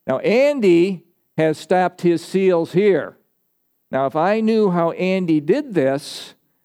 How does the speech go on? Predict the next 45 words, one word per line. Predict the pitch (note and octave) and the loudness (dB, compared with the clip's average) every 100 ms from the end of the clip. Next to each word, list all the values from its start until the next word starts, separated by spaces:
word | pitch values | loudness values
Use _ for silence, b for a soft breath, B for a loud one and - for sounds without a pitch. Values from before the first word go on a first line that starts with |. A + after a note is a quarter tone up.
| _ | _
I | - E3 A3 | -4 -2 0
would | G#3+ G3 | 0 0
have | F3 D3+ | 0 -2
extended | D3+ - G3 A3+ G#3 D#3+ | -4 -4 -2 0 0 -2
the | D3 | -4
seals | - D#3 D3+ C#3+ - | -2 0 0 -2 -4
all | C#3+ C#3 | -4 -2
the | C#3 | -2
way | C3+ | -2
over | C3+ B2 B2 | -2 -4 -6
to | B2 | -6
here, | D#3+ A3+ A2+ - _ _ _ _ | -4 -4 -6 -12 _ _ _ _
because | D3 D3 D3 | -4 -2 0
I | D#3 | -2
think | D3 D#3+ D3+ | -2 -6 -6
the | |
seals | C#3 - A3+ D#3+ C3 - | -8 -4 0 0 -2 -6
contain | C#3+ C3+ C#3+ | -12 -6 -6
the | B2+ | -6
trumpet | A#2 E3 D#3 D#3+ | -6 -6 -6 -6
and | C3+ B2+ | -6 -4
the | |
bowl | D#3 F#3 | -2 -2
judgments. | D3+ C3 A#2+ A#2 - _ _ - | -2 -6 -6 -10 -16 _ _ -4
He | G#3+ A#3+ | -2 2
believes | G3 F3+ E3+ | 2 4 2
the | D#3+ | 0
trumpet | - F3 E3+ D#3+ | -2 -2 -2 -2
judgments | D#3 D#3 D3+ C#3 | 0 -2 -4 -4
happen | D#3 D3+ C#3+ | -2 -2 -4
in | C3+ | -8
the | |
first | B2+ F3 F#3+ - | -4 -2 -2 -2
half, | E3+ E3 E3 - _ _ _ | 0 0 -2 -8 _ _ _
and | C3+ | -4
it's | C#3 | -4
supposed | C3+ G3+ F3+ | -2 -2 -2
universal | E3 F3 C#3+ D#3+ D#3+ D3 | -2 -2 0 0 0 -2
that | C3+ C3 | -2 -2
the | |
bowl | A#2 C#3+ C#3+ | -2 0 0
judgments | C3 C3 - B2 | -2 -6 -6 -8
happen | C3+ C3 C3 | -4 -4 -4
in | B2+ | -8
the, | B2 | -8